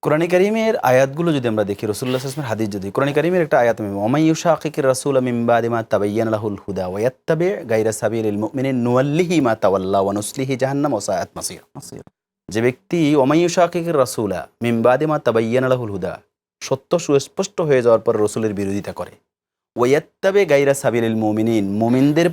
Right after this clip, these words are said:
Speaker 1: পথ ব্যতীত অন্য পথ অনুসরণ করে।
Speaker 2: অনুসরণ
Speaker 1: এখানে
Speaker 2: করে।
Speaker 1: মুমিনরা বলতে সাহাবায়ে
Speaker 2: সাহাবায়ে
Speaker 1: কেরাম উদ্দেশ্য।
Speaker 2: আজমাইন।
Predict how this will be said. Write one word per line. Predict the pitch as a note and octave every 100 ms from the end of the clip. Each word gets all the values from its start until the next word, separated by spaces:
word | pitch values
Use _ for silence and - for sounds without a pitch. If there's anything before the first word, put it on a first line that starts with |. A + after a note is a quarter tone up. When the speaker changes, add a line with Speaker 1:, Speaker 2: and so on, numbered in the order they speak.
| -
Speaker 1:
পথ | C3+ A#2+
ব্যতীত | B2 C3 C3 E3
অন্য | D#3+ B2+ B2 C3+ D#3+
পথ | D3 C3
অনুসরণ | A2+ G#2+ G#2+
করে। | D#3
Speaker 2:
অনুসরণ | D3 D3 C3
Speaker 1:
এখানে | A#2 C#3
Speaker 2:
করে। | C3+
Speaker 1:
মুমিনরা | C3 D3+ E3+ F3
বলতে | E3+ E3+ G3+ A3 _ _ -
সাহাবায়ে | A2+ G#2 G2
Speaker 2:
সাহাবায়ে | G#2+ A2+
Speaker 1:
কেরাম | C3+
উদ্দেশ্য। | B2 A#2+
Speaker 2:
আজমাইন। | A#2